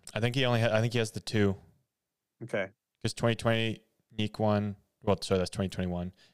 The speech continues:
Speaker 1: Nick won. Twenty twenty-two, uh, yeah, he podiumed. And then, yeah, so this past year, yep. Um, but so, so he has two of those. He has six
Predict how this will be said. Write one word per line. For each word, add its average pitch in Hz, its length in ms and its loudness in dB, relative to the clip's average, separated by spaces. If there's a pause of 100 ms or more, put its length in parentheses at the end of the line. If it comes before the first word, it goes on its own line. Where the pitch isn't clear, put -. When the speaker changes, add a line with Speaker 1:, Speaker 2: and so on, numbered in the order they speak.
(140)
Speaker 1:
Nick 95 180 -4
won. 95 220 0
Twenty 98 220 -2
twenty-two, 95 640 0 (640)
uh, 92 220 0
yeah, 90 160 0
he 90 140 -8 (200)
podiumed. 95 580 0 (720)
And 95 160 0
then, 90 460 -2 (100)
yeah, 87 200 -2 (440)
so 87 300 -8
this 95 160 -4
past 92 320 0
year, 90 280 -2 (760)
yep. - 220 -2 (560)
Um, 123 480 6 (1200)
but - 200 4
so, 131 220 0 (160)
so 117 380 4
he 120 140 0
has 135 180 2
two 151 240 2
of 143 60 6
those. 113 360 8 (300)
He 110 140 -4
has 101 260 0
six - 800 -4